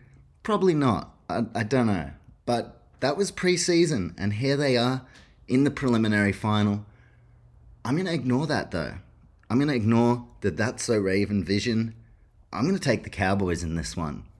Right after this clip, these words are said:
They have made me a believer this season. In the preseason, there were no premiership visions for the Cowboys. I had them fifteenth. They have totally surpassed my low expectations. And I think,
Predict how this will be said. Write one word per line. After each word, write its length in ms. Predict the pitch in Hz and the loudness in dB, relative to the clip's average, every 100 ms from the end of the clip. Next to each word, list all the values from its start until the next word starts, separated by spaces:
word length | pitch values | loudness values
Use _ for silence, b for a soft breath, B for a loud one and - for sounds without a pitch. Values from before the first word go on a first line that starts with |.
| _ | _
They 160 | 117 120 | -2 0
have 140 | 123 | 0
made 240 | 123 117 113 | 0 2 2
me 160 | 107 | 0
a 80 | - | -2
believer 480 | 98 104 101 113 107 | -4 0 2 2 0
this 220 | 107 107 | -2 -4
season. 560 | - 107 110 117 107 107 B B B B | -2 0 0 -2 -2 -6 B B B B
In 140 | 127 | 0
the 60 | 127 | 0
preseason, 840 | - 139 139 127 123 101 110 101 - | 2 2 4 4 4 2 0 -2 -2
there 120 | 110 | 0
were 160 | 101 104 | 2 2
no 640 | 104 101 104 113 104 78 - - b b b | 2 4 4 4 2 0 -8 -20 b b b
premiership 560 | - 110 98 92 - 90 | 0 4 4 2 0 -2
visions 580 | 85 98 - 92 87 - b b | 2 2 2 -2 -6 -8 b b
for 140 | - 92 | -4 -2
the 80 | |
Cowboys. 720 | 92 107 95 92 98 98 92 - b b b - | -2 0 0 0 0 0 -2 -8 b b b -2
I 140 | 117 | 0
had 240 | 139 131 | 0 0
them 140 | 113 104 | 0 0
fifteenth. 640 | 104 101 - 92 90 78 - b - | 0 -2 0 -2 -2 -6 -16 b -10
They 100 | 90 | -6
have 260 | 90 - | -6 -8
totally 520 | - - 113 147 156 131 | -14 -2 0 2 2 0
surpassed 720 | 127 - 104 98 95 - 104 | -2 -2 -2 0 -2 -8 -4
my 240 | 110 90 | -2 0
low 320 | 92 98 101 | 0 2 2
expectations. 1080 | 98 95 - 92 - 101 92 - 107 95 - b b b b b b _ | 0 -4 -6 -8 -6 -4 -2 -2 -2 -2 -4 b b b b b b _
And 160 | 107 107 | -6 -4
I 180 | 113 165 | -4 -2
think, 400 | 196 208 - | -2 -2 -4